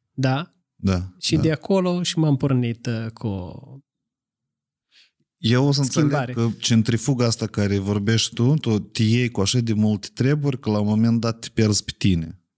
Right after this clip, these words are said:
Speaker 1: Corect.
Speaker 2: Și tu când sari, tu te izolezi ca să te regăsești, da?
Speaker 1: Mm.
Speaker 2: Și pornești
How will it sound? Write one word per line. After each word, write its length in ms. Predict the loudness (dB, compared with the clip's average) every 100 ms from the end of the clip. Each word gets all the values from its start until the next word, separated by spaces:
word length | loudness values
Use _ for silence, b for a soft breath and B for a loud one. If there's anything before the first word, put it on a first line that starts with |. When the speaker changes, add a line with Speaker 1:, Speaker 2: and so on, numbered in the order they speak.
| -4
Speaker 1:
Corect. 260 | -2 0
Speaker 2:
Și 60 | 0
tu 60 |
când 180 | 2 0
sari, 480 | 2 0 0 0 -4 -4
tu 120 | -4
te 140 | 0
izolezi 540 | 0 2 0 2 0 0
ca 120 | -2
să 100 | -2
te 80 | -2
regăsești, 720 | -2 0 0 0 0 -2 -6 -14 _ -4
da? 220 | 2 2
Speaker 1:
Mm. 60 |
Speaker 2:
Și 160 | 2 -2
pornești 440 | -2 0 2 0